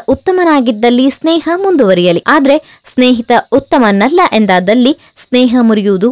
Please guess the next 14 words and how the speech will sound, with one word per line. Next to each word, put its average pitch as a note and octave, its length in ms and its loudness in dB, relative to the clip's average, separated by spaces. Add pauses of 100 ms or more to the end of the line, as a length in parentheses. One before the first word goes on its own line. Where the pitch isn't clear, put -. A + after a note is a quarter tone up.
ಒಳ್ಳೆಯದು. F3+ 340 2 (340)
ಯಾಕಂದ್ರೆ B3+ 680 -2 (100)
ಅಂಥವರ E4 440 0 (100)
ಸಂಘ D#4+ 360 -2
ಮಾಡುವುದರಿಂದ G#3+ 640 0 (360)
ನಮ್ಮ C4+ 240 2 (160)
ಅವನತಿ A3+ 480 0
ನಾವೇ C4 400 0
ಕಂಡುಕೊಂಡ G3 580 -2
ಹಾಗಾಗುತ್ತದೆ. F#3+ 880 -2
ಮೂರನೆಯದಾಗಿ A#3+ 960 2
ನೀವು C#4+ 320 2
ಶ್ರೀಮಂತರಾಗಬೇಕು A3 1000 -2
ಅಂದ್ರೆ B3 540 -2